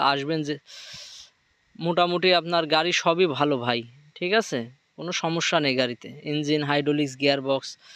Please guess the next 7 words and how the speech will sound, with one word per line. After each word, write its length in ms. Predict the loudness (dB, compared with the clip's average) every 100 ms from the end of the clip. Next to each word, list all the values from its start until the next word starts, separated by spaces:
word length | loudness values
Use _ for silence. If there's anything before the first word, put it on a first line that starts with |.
| -20 -20 -20 _ _ _ _ _ _ _ _ _ _ _ _ _ _ _ _
আপনারা 420 | -10 -6 0 2 4 0 -4 _ _ _ _ _ -4
এসে 240 | 0 0
দেখবেন, 480 | 2 2 2 0 0 0 -6 _ -20 _ -4
নিয়ে 240 | 0 0
যাবেন। 320 | 0 0 -4 -12 _ _ _ _ _ _ _ -12
নওগাঁ 440 | 0 2 4 6 6
অফিস 320 | 4 2 2